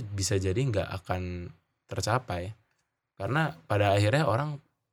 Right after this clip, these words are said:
eh, berekspektasi pada hal lain gitu ya. Hmm, dalam case ini gue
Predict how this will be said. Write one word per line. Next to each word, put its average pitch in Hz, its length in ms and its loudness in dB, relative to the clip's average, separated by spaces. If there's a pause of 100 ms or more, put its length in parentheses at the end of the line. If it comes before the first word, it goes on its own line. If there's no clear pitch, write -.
(500)
eh, 98 320 2
berekspektasi 98 640 -2
pada 95 320 2
hal 95 240 4
lain 110 240 2
gitu 92 160 -2
ya. 104 240 -2 (240)
Hmm, 92 720 -6 (160)
dalam 95 400 0 (160)
case 98 240 0
ini 107 160 0
gue 113 240 2